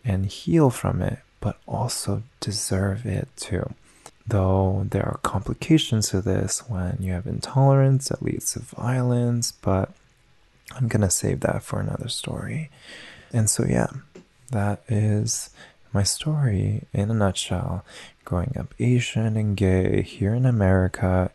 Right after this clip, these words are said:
and the feelings perpetuated of not feeling good enough, but also greeting it with compassion and opening it up for self-work. I hope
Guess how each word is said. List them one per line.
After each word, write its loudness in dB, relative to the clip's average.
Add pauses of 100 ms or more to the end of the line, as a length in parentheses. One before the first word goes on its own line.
and -2 (440)
the -2
feelings 2
perpetuated 0 (300)
of -2
not -2
feeling -8
good 2
enough, 4 (640)
but 0 (320)
also 2
greeting 4
it 0
with -4
compassion -4 (880)
and 2 (120)
opening 4
it 6
up 2 (440)
for -4
self-work. -4 (280)
I 2
hope 0